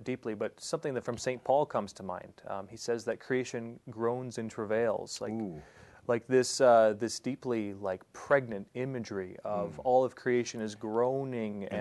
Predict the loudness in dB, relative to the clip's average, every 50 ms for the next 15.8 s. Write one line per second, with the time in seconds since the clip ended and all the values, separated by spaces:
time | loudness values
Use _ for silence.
0 | -4 -4 -2 0 0 2 2 2 2 2 0 0 -4 -6 -6 -4 -4 -4 -4 -2
1 | -2 -4 -4 -4 -4 -4 -2 0 2 6 8 8 8 8 8 6 6 4 2 -2
2 | -2 0 0 0 0 2 4 6 8 8 8 6 4 0 -4 -4 -6 -10 -14 -6
3 | -6 -4 -4 -2 -2 2 2 4 4 2 0 0 0 0 0 0 0 -2 -2 -4
4 | -4 -4 -4 -6 -8 -8 -4 -2 0 0 0 -2 -4 -8 -12 -8 -4 -4 -4 -4
5 | -6 -8 -10 -10 -10 -10 -10 -14 -6 -4 -4 -4 -4 -6 -8 -12 -18 -20 -20 -20
6 | -20 -20 -20 _ -2 -2 -2 -2 2 2 2 2 4 0 -4 -4 -4 -4 -2 4
7 | 4 4 4 4 2 -6 -14 -16 -10 -8 -6 -4 -4 -6 -8 -8 -8 -4 -2 0
8 | 0 0 0 -2 -4 -4 -4 -4 -4 -4 -4 -4 0 0 -2 0 -2 -6 -8 -8
9 | -8 -8 -8 -8 -8 -8 -8 -6 -4 -4 -4 -4 -6 -8 -14 -20 -18 -16 -16 -16
10 | -16 -18 -18 -16 -14 -12 -10 -10 -10 -10 -12 -18 -20 -20 -20 -20 -2 2 2 8
11 | 10 12 12 12 10 8 2 0 0 2 2 2 2 0 0 -2 -6 -8 -8 -6
12 | 2 2 2 2 2 -2 -4 -4 -6 -6 -10 -14 _ -10 -10 -8 -8 -8 -6 -4
13 | -4 -4 -4 -8 -10 -8 -4 -4 -4 -2 -4 -6 -6 -6 -6 -6 -4 -2 0 0
14 | 0 -2 -4 -10 -6 -2 0 0 0 0 -4 -8 -10 -12 -12 -10 -10 -8 -8 -8
15 | -8 -10 -10 -10 -12 -10 -10 -8 -6 -6 -6 -6 -6 -8 -10 -12